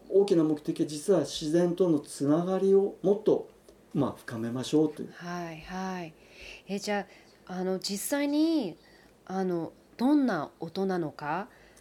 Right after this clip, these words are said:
Speaker 1: はい。
Speaker 2: ここで少し
Speaker 1: そうですね。
Speaker 2: 聞いてみてもいいですか？
Speaker 1: あ、そうですね。あの、今日は三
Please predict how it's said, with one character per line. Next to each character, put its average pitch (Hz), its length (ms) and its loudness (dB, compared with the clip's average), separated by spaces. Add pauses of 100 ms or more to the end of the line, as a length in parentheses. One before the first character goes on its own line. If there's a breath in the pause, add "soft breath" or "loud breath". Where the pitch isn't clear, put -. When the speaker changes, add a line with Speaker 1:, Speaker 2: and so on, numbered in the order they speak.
Speaker 1:
は 131 320 -2
い。 - 40 -6
Speaker 2:
こ 208 100 -4
こ 247 120 0
で 240 120 2
少 135 240 2
し 120 100 2
Speaker 1:
そ 202 100 0
う 127 40 6
で 139 220 4
す - 80 -14
ね。 - 80 -20 (120)
Speaker 2:
聞 - 140 -6
い 208 60 -4
て 220 340 -2 (100)
み 202 120 -6
て 202 100 -4
も 165 160 -2
い 180 60 0
い 202 40 0
で 196 120 0
す - 120 -12
か？ 160 340 -4
Speaker 1:
あ、 - 60 -6
そ 147 220 2
う 143 40 2
で 143 60 2
す 139 140 0
ね。 135 240 0 (380 loud breath)
あ 117 200 -4
の、 117 220 -2 (260)
今 190 140 6
日 165 60 8
は 120 160 4
三 156 240 2